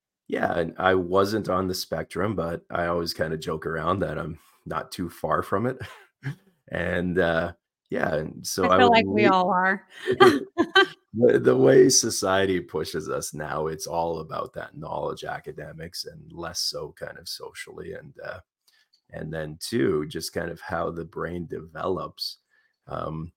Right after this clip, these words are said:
Speaker 1: there's a lot of stressors out there that really impact kind of that body sensation and social aspect of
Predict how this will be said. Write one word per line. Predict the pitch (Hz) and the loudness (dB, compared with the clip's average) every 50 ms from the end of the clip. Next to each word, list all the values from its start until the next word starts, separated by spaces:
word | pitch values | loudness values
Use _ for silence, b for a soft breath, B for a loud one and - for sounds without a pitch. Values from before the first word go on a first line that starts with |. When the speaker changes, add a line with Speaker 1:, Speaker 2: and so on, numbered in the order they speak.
| _ _ | _ _
Speaker 1:
there's | 82 80 82 85 87 85 - | -10 -8 -6 -6 -6 -8 -8
a | - 85 | -6 -6
lot | 85 85 80 80 82 85 92 | -6 -4 -4 -2 0 0 0
of | 92 90 | 0 -2
stressors | - - - - - - 82 98 120 - 92 82 78 80 | -2 -6 -6 -6 -4 -2 -2 -2 -2 -2 -4 -4 -4 -6
out | 76 73 78 - | -6 -6 -8 -8
there | - 82 82 82 80 | -10 -10 -8 -8 -8
that | 80 80 80 80 - 80 | -8 -10 -10 -10 -12 -12
really | 85 82 85 87 87 92 92 92 - - | -10 -8 -8 -4 -2 -2 -2 -2 -4 -6
impact | 85 82 85 87 - - - 90 80 82 78 76 - _ - - - - _ | -8 -8 -8 -10 -10 -8 -8 -8 -6 -6 -10 -10 -12 _ -16 -16 -16 -18 _
kind | - - 87 85 80 76 | -14 -12 -10 -8 -8 -8
of | - - - | -10 -8 -6
that | 76 - 139 143 - _ _ _ - | -6 -6 -6 -8 -12 _ _ _ -12
body | - 80 90 87 87 98 95 92 | -8 -6 -4 -2 0 0 -2 -2
sensation | - - 90 85 85 82 - - 82 78 78 82 - - - 85 85 82 82 82 85 90 - _ _ _ _ _ _ _ _ _ - | -2 -4 -4 -4 -4 -6 -6 -6 -6 -6 -6 -6 -6 -6 -6 -6 -6 -8 -8 -8 -10 -12 -16 _ _ _ _ _ _ _ _ _ -10
and | 82 80 76 76 76 76 76 78 78 78 | -6 -6 -4 -2 -2 -2 -2 -4 -6 -4
social | - - - - 87 87 95 92 - - 80 80 | -4 -4 -2 0 0 0 0 0 0 -4 -4 -4
aspect | 80 78 82 - - - - 85 78 78 - _ | -4 -4 -4 -4 -4 -4 -4 -6 -6 -6 -10 _
of | - | -20